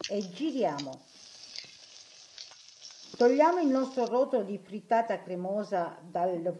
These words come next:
fuoco e lasciamo raffreddare. Poi tagliamo a fette e serviamo a tavola.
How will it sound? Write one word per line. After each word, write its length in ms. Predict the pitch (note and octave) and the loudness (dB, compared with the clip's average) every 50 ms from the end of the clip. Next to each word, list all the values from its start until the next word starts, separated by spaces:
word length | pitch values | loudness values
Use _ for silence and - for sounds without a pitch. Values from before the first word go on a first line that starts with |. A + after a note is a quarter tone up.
| - | -10
fuoco 800 | - - D#3+ D3+ C#3+ C#3+ D3 C#3+ - G3 A3+ C4+ F#4 - - - _ _ _ _ _ _ _ | -8 -6 -4 -4 -4 -4 -8 -10 -6 -4 -4 -4 -4 -6 -10 -20 _ _ _ _ _ _ _
e 140 | - - G4+ | -8 -4 -2
lasciamo 560 | G#4 G4 D#4+ - - - G#3+ F#3+ F#3+ F#3+ F#3 | -2 -2 -4 -4 0 2 2 2 2 0 -2
raffreddare. 840 | F#3 F3+ F3+ - - F3+ D#3+ D3+ - D3+ C#3+ C#3 D3 D3 D3 D3 - _ _ _ _ _ _ | -2 -2 -4 -6 -10 -10 -10 -6 -6 -6 -4 -4 -6 -8 -10 -10 -14 _ _ _ _ _ _
Poi 240 | - F#4 A4 G#4 G4 - | 0 2 2 0 2 2
tagliamo 480 | A3+ G3 G#3 G3+ G#3 G#3+ A3 G3+ F#3 | 0 0 2 0 -2 -2 -2 -2 -2
a 200 | F3+ F3 - - - | -4 -4 -6 -14 -8
fette 600 | - E3 D3+ D3 D3+ - _ - D3+ D3 D3 - _ _ _ _ _ _ _ _ _ _ - _ _ _ _ _ _ _ _ _ | -6 -6 -6 -6 -10 -14 _ -10 -10 -10 -10 -14 _ _ _ _ _ _ _ _ _ _ -20 _ _ _ _ _ _ _ _ _
e 160 | _ - G#3 G3 | _ -6 -6 -6
serviamo 640 | - - C#4+ D4 D4 C4 C4+ D4 C#4+ D#4 E4+ F4 | -2 0 0 0 0 0 -2 0 0 0 0 0
a 160 | E4+ E4+ E4+ - | 0 0 -2 -4
tavola. 480 | - F#3+ D#3 D3+ D3+ D3+ D3 D3 C#3+ | -4 -2 -2 -2 -4 -6 -6 -8 -8